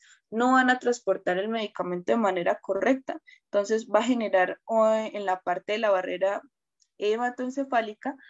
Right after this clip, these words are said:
que este medicamento se absorba allí o se genere, eh, una estrechez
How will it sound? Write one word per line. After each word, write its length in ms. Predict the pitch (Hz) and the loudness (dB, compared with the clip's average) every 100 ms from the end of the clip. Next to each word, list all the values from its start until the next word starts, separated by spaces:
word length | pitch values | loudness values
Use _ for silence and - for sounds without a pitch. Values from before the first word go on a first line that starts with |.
| - _ - | -20 _ 0
que 120 | 254 | 2
este 240 | 262 269 | 4 6
medicamento 840 | 285 254 220 - 196 214 262 247 | 8 6 2 -2 -2 2 2 0
se 140 | 233 185 | 0 -2
absorba 460 | 175 190 180 190 | 0 0 0 0
allí 260 | 185 202 196 - - - | -2 -4 -14 -18 -20 4
o 240 | 285 302 | 6 6
se 160 | 294 240 | 4 0
genere, 580 | 214 196 196 214 240 - | -2 -6 0 0 0 0
eh, 260 | 190 180 170 - _ _ _ _ _ _ - - | 0 0 -4 -16 _ _ _ _ _ _ -20 -6
una 800 | 226 226 226 226 233 233 233 - _ - | 0 2 4 4 4 4 2 -6 _ 2
estrechez 840 | 214 220 - 185 185 196 208 262 | 2 2 -2 -4 0 2 2 0